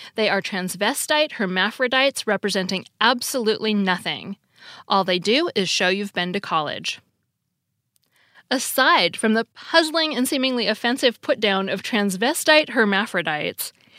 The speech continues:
and my memories of being taught about semicolons in grade school, not college, I couldn't imagine that any talented writer would so universally dismiss an entire punctuation mark.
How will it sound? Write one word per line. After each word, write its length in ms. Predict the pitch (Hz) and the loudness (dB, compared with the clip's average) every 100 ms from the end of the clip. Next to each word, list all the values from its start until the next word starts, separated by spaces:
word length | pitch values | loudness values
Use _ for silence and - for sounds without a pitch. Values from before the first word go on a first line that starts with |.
| - - - | -20 -10 0
and 380 | 392 277 175 202 | 4 4 2 2
my 180 | 254 | 4
memories 400 | 330 240 208 214 | 4 2 2 2
of 80 | 220 | 2
being 180 | 196 190 | 0 -2
taught 220 | - 190 | -2 0
about 220 | 190 175 | 0 0
semicolons 580 | - 180 180 190 180 180 | -2 -2 -2 -4 -6 -6
in 200 | - 190 | -8 -8
grade 360 | 185 175 247 254 | -8 0 0 0
school, 480 | - 170 - 202 269 | -4 -4 -2 -4 -2
not 220 | 202 - | -2 -2
college, 580 | 190 175 - - 240 - _ _ _ _ - - | -4 -4 -2 -4 -4 -10 _ _ _ _ -14 -4
I 80 | 226 | -4
couldn't 360 | 302 311 339 | -2 -4 -4
imagine 580 | - 226 185 175 175 165 | -4 -2 0 0 -2 -6
that 140 | 165 - | -8 -2
any 220 | 208 220 | 0 0
talented 560 | - 202 180 180 190 165 | -2 -4 -2 -4 -4 -2
writer 400 | 175 175 170 170 - - | -2 0 -2 -4 -16 -4
would 160 | 240 240 | -2 0
so 140 | 269 | 0
universally 840 | 240 269 339 262 165 214 - 208 185 | 2 0 0 -2 -2 -4 -2 -2 -4
dismiss 640 | 175 - 190 170 160 - | -4 -4 -4 -4 -6 -2
an 120 | 214 | -2
entire 540 | 202 - - 254 220 | -2 -4 -4 -2 -2
punctuation 600 | 214 202 190 170 165 - 160 | -2 -4 -4 -4 -6 -6 -8
mark. 420 | - 69 - | -8 -10 -14